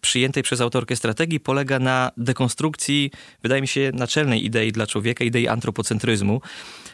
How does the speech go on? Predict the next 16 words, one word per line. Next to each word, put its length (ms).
i 180
uświadamia 480
nam, 380
ludziom 280
dwudziestego 400
pierwszego 400
wieku, 260
że 120
w 60
obecnej 340
rzeczywistości 680
jesteśmy 380
właściwie 340
tylko 240
przedmiotami, 640
których 380